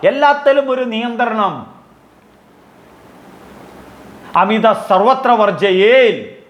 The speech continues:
എല്ലാത്തിലും അമിതമായിട്ടുള്ള ഒരു വർജനം വേണം. നിഗൃഹീതാനി സർവശ.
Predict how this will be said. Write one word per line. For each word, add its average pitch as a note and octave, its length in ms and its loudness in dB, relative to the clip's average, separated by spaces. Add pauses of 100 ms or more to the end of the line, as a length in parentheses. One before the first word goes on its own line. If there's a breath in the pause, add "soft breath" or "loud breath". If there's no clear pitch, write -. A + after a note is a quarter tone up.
(240)
എല്ലാത്തിലും C4+ 760 0
അമിതമായിട്ടുള്ള A#3+ 640 -2
ഒരു A3+ 80 -2
വർജനം A3 600 0
വേണം. F#3+ 360 2 (520 loud breath)
നിഗൃഹീതാനി B3+ 1160 2
സർവശ. A3+ 480 -4